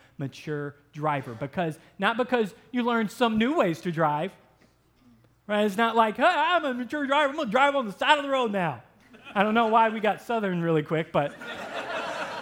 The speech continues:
<laughs> no, you're a mature driver because the things that were once difficult for you, you've done so much that they are now natural for you.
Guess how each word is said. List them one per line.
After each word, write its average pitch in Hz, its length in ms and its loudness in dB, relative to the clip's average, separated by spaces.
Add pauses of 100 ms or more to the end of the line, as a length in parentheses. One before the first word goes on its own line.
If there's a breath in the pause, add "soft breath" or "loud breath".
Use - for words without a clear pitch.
(160)
<laughs> - 1400 -20
no, 233 140 2
you're 233 180 2
a 240 40 0
mature 277 340 -2
driver 247 340 2
because 208 380 -2
the 196 100 -6
things 240 220 -4
that 208 160 -2
were 202 80 0
once 233 260 0
difficult 214 480 -2
for 214 160 0
you, 185 160 -4
you've 180 220 -4
done 208 180 0
so 214 160 -4
much 208 280 -2
that 190 180 -2
they 202 120 -2
are 185 120 -2
now 185 220 0
natural 190 440 -2
for 165 240 -4
you. 139 240 -4